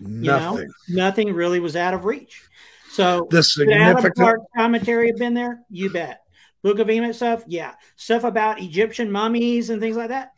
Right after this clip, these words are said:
Speaker 1: Of course. Uh, Egyptomania, that was a big deal,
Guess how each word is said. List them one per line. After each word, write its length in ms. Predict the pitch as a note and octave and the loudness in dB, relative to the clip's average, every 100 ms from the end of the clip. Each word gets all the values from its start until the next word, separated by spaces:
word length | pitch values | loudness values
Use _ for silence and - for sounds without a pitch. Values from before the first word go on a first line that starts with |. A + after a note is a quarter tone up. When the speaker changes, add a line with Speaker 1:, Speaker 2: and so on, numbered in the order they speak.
| _ _ - | _ _ -18
Speaker 1:
Of 140 | C#4 | -10
course. 540 | F4+ A4+ F4 - - _ _ _ _ | -4 -2 -4 -6 -18 _ _ _ _
Uh, 100 | G3 G3 | -14 -8
Egyptomania, 920 | G#3 A3 B3 B3+ A#3+ B3 C4 B3 G3 | -4 -4 -4 -2 -2 -2 -2 -2 -4
that 160 | F3+ A#3+ | -4 -4
was 120 | A3+ | -4
a 60 | G#3+ | -6
big 220 | A#3+ A#3+ | -6 -8
deal, 440 | C4 C#4+ F3 C#3 | -8 -8 -8 -12